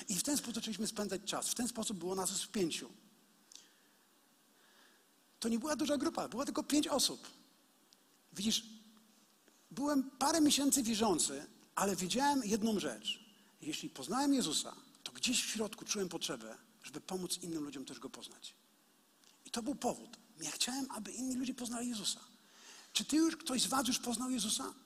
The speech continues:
Czy nie chciałbyś, żeby inni też Go poznali? Wiesz, to jest jeden sposób, po prostu znajdź małą grupę, zacznij tworzyć małą grupę, zbuduj taką małą grupę, podziel się z ludźmi. Możesz być pewny jednej rzeczy,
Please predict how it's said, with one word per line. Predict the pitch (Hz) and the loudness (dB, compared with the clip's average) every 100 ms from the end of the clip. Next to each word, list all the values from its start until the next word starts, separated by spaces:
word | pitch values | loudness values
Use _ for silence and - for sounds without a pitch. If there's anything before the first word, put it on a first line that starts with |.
| - - - | -20 -14 -2
Czy | 233 | 2
nie | 294 | 4
chciałbyś, | 285 285 285 | 4 4 4
żeby | 247 226 | 4 2
inni | 233 277 277 | 2 4 4
też | 254 240 | 2 -2
Go | 254 | -2
poznali? | 247 240 247 269 277 - - _ _ - - - | -4 -2 0 -2 -6 -12 -20 _ _ -20 -12 0
Wiesz, | 285 | 4
to | 311 | 6
jest | 247 | 6
jeden | 302 302 | 8 8
sposób, | - 320 262 - | 8 4 2 0
po | |
prostu | 254 - 247 | -2 0 6
znajdź | - - 175 269 311 | 6 6 6 6 6
małą | 247 294 285 | 4 4 6
grupę, | 311 254 | 6 4
zacznij | 285 277 277 | 2 2 2
tworzyć | - 254 262 262 | 2 -2 -2 -2
małą | 285 285 | 0 0
grupę, | 233 285 254 | 0 0 2
zbuduj | - - - 381 349 311 | 4 2 -2 -4 2 4
taką | - 220 | 4 2
małą | 247 262 262 | 2 2 2
grupę, | 277 233 | 2 0
podziel | - 320 285 269 | 0 0 2 2
się | - 233 - - | 2 0 0 -8
z | - | -2
ludźmi. | 254 190 208 - - | 0 2 -2 -4 -2
Możesz | 196 330 285 | 4 6 6
być | 233 - | 2 0
pewny | - 254 240 | 0 0 2
jednej | 233 220 | 2 2
rzeczy, | 175 160 - - | 2 0 -4 -10